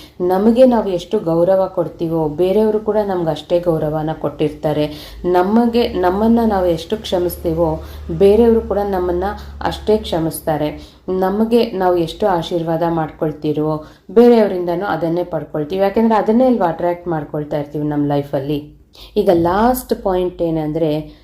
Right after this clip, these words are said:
ನೆಗೆಟಿವಿಟಿನ ನೀವು ಆದಷ್ಟು ಅವಾಯ್ಡ್ ಮಾಡ್ಬೇಕು.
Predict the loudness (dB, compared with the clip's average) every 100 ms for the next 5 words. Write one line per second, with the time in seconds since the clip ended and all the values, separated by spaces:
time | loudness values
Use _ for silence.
0 | _ -4 0 4 6 4 6 6 6 2
1 | 0 -4 -2 -2 -4 -4 -10 _ _ -4
2 | 0 2 2 -2 -2 0 2 2 2 0
3 | -2 -2 0 -2 0 -2 0 2 2 0
4 | -2 -4 -6 -10 -12